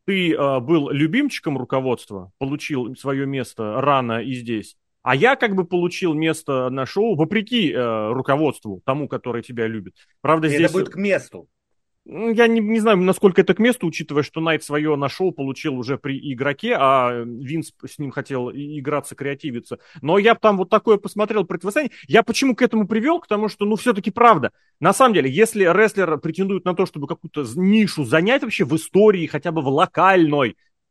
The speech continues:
Speaker 1: должно быть какое-то идейное противостояние. И мне кажется, с Тиури они могли бы друг другу в этом смысле помочь.
Speaker 2: Вполне возможно.
Speaker 1: Но не
Speaker 2: А мне
Speaker 1: настаиваю.
Speaker 2: пон-,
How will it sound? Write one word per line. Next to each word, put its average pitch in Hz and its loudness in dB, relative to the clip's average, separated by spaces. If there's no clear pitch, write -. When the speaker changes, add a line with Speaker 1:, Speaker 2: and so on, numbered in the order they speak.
Speaker 1:
должно 170 4
быть 240 0
какое-то 185 -2
идейное 202 4
противостояние. 175 0
И 185 0
мне 185 2
кажется, 233 4
с - -10
Тиури 233 2
они 170 2
могли 196 4
бы 208 0
друг 175 -2
другу 190 0
в - 2
этом 180 -2
смысле 180 -6
помочь. 175 -6
Speaker 2:
Вполне 151 -14
возможно. 120 -14
Speaker 1:
Но 202 4
не 254 2
Speaker 2:
А - 2
мне - -
Speaker 1:
настаиваю. 208 4
Speaker 2:
пон-, 196 2